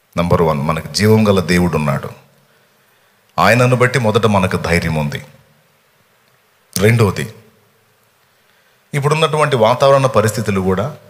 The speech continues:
నీకు ప్రాణాంతకం కాకుండా ఉండటానికి అనుకూలమైన వాతావరణంలోకి దేవుడు తెచ్చేశాడు.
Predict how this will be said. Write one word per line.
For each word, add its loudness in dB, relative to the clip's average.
నీకు -2
ప్రాణాంతకం 0
కాకుండా -4
ఉండటానికి -4
అనుకూలమైన -4
వాతావరణంలోకి -6
దేవుడు -4
తెచ్చేశాడు. -2